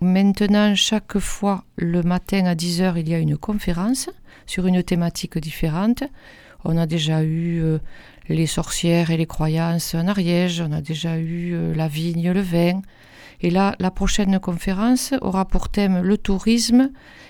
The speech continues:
et la mémoire, la mémoire liée au caractère spécifique de la région qu'on va visiter et, euh, comment, euh, les touristes peuvent s'imprégner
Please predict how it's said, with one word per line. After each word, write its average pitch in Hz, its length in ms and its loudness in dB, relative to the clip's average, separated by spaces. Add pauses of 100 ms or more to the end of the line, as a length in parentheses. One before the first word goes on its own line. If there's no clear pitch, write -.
et 190 140 2
la 185 240 4
mémoire, 180 640 4
la 160 140 2
mémoire 185 440 0
liée 175 420 -2
au 165 180 -2
caractère 165 520 -4
spécifique - 680 -2
de 180 120 -2
la 165 140 0
région 156 480 -2
qu'on 180 140 -4
va 160 180 -2
visiter 165 640 -4 (720)
et, 175 180 0
euh, 156 460 -2
comment, 170 500 -2
euh, 156 320 -2
les 156 180 -2
touristes 170 580 -2
peuvent 175 380 0
s'imprégner 175 1080 2